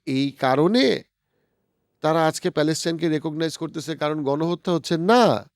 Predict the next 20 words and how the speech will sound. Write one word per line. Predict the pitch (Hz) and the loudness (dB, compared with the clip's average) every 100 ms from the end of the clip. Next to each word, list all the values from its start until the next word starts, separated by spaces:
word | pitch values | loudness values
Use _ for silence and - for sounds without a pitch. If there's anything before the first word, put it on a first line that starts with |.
| _ | _
এটা | 147 190 | -6 -4
মিথ্যা | 190 247 - 214 | -4 -4 -2 -2
কথা। | 135 110 98 | -2 -6 -6
তারা | 190 262 | -2 -2
গণহত্যা | 359 427 381 320 | -2 -4 -4 -4
নিয়ে | 277 | -4
তারা | 175 151 | -4 -6
চিন্তিত | 143 117 104 110 | -6 -10 -10 -10
না। | 98 - _ _ _ _ _ _ _ _ _ | -10 -16 _ _ _ _ _ _ _ _ _
তারা | 151 165 | -2 -2
এই | - 165 | 0 0
জন্য | 175 262 254 | 2 2 2
করতেছে | 190 147 175 | 0 0 -2
কারণ | 180 180 | 0 0
তারা | 190 180 | -2 -2
দেখতেছে | 147 202 - - 214 | 0 0 -2 -6 -6
এই | |
প্রজেক্টটা | 180 170 165 - 196 | -4 -4 -4 -4 -6
ফেইল | - 175 202 185 | -2 0 0 -2
করতেছে। | 139 - - - - | -6 -6 -12 -14 -18